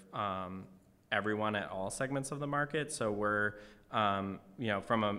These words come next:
mission perspective and also just, like, it's a much larger, um, segment of the, uh, market, uh, is, um, you know, rehab, we're gonna be launching rehab path dot com,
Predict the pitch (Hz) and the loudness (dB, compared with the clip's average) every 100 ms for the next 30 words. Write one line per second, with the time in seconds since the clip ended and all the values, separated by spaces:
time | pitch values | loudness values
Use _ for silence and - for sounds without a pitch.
0 | - 135 143 147 135 123 123 113 117 104 | 0 2 4 2 0 0 2 2 0 0
1 | 101 98 104 98 98 - 98 - 131 101 | 0 -2 -4 -6 -8 -6 -6 -6 -10 -8
2 | 98 98 92 - 95 98 98 95 95 92 | -4 -4 -4 -10 -10 -6 -6 -6 -6 -6
3 | 90 - 113 101 95 90 90 - - _ | -6 -10 -8 -6 -6 -8 -12 -14 -20 _
4 | - - _ _ - - - - 117 104 | -20 -20 _ _ -20 -20 -12 2 4 4
5 | 98 92 - 104 98 - - 98 95 92 | -2 -2 -2 -2 -2 -8 -10 -8 -8 -8
6 | 90 - 104 92 92 87 87 - - 123 | -10 -8 -6 -6 -6 -8 -10 -14 -14 0
7 | 107 131 110 98 95 - - - - 107 | 4 4 2 0 -2 -8 -20 -20 -4 2
8 | 101 95 87 101 98 95 - - 113 98 | 4 4 0 -4 -4 -4 -8 -6 -2 -2
9 | 92 92 - - - 113 95 107 113 107 | -2 -6 -12 -20 -6 -4 -2 2 4 2
10 | - 117 110 110 98 98 98 - 107 95 | 2 0 2 2 0 0 0 -2 -4 -4
11 | 95 85 101 98 98 98 92 92 90 80 | -4 -6 -6 -4 -4 -4 -4 -4 -6 -8
12 | - 104 98 113 | -6 -4 0 -2